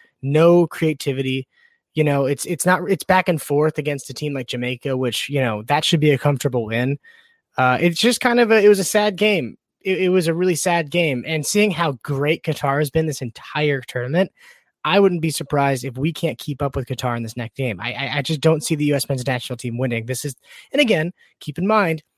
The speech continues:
this is our third team. The Gold Cup, unfortunately, happens, you know, after all, you know,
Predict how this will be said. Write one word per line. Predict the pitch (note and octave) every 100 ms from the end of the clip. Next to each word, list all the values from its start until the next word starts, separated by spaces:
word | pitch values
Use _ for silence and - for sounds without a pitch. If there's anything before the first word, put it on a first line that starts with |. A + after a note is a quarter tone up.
| _ C#3+
this | E3+
is | G3
our | F3+ D#3+
third | E3+ D#3+ -
team. | - C3 G#2+ - _
The | -
Gold | D3 E3 G#3 -
Cup, | D3+ C3 -
unfortunately, | D#3 C3+ E3+ F3 E3 D#3 D3
happens, | C#3 B2+ B2 C#3 C3 B2 - -
you | D#3+
know, | C3+ A#2+
after | C3 C3+ D3+ D3
all, | D3+ E3+
you |
know, | D3